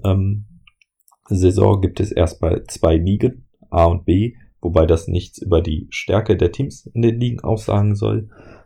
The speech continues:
Das wird dann erst nach der zweit-, äh, oder ab der zweiten Saison eingeführt, dass man, äh,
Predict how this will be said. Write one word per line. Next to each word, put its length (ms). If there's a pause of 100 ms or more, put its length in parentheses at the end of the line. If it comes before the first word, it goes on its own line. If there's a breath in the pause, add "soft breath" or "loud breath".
Das 320
wird 260
dann 140
erst 260
nach 120
der 160
zweit-, 520
äh, 120
oder 320
ab 120
der 140
zweiten 460
Saison 500 (320 soft breath)
eingeführt, 800 (360)
dass 200
man, 300
äh, 320